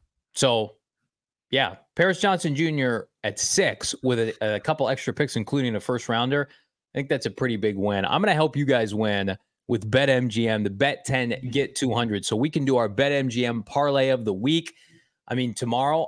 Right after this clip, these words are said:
I feel pretty good. Anytime touchdown with CeeDee Lamb, maybe sprinkled in with a little Amon-Ra Saint Brown. Anytime touchdown, I'm going big on receivers like I'm going big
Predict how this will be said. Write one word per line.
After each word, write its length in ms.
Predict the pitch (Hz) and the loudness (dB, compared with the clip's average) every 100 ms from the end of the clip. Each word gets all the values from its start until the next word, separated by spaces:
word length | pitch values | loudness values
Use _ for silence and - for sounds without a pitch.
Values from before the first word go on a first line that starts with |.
| - | -4
I 80 | 120 | -2
feel 160 | 143 | -2
pretty 240 | 110 156 135 | -2 -4 0
good. 280 | 139 113 - | 0 0 0
Anytime 580 | 156 220 - 170 160 135 | 0 0 0 0 0 -2
touchdown 560 | 156 156 - 139 135 | -2 -2 -2 -2 0
with 100 | 113 | -2
CeeDee 400 | - 147 139 127 | -4 -2 0 0
Lamb, 380 | 117 123 139 147 | 2 2 2 2
maybe 280 | 127 120 110 | 0 0 -4
sprinkled 600 | - - 151 143 147 127 | -4 -2 -2 0 -2 0
in 380 | 135 143 151 - _ - | 0 2 0 -4 _ -6
with 160 | 123 120 | -2 0
a 40 | |
little 220 | 123 127 | 0 0
Amon-Ra 640 | 104 120 147 139 135 135 131 | 0 0 0 0 2 0 0
Saint 340 | - 127 90 | -2 -2 0
Brown. 320 | 113 123 160 | 0 2 2
Anytime 440 | 165 160 170 160 151 | 0 0 2 0 2
touchdown, 420 | 160 156 160 151 | 0 0 -2 0
I'm 100 | 160 | 2
going 240 | 170 139 | 0 0
big 220 | 123 151 | 0 0
on 140 | 143 135 | 0 0
receivers 500 | 123 - 135 131 123 | -2 -2 0 0 0
like 180 | 127 131 | 0 0
I'm 140 | 120 | 2
going 320 | 123 123 110 | 2 0 0
big 260 | 113 143 | 0 0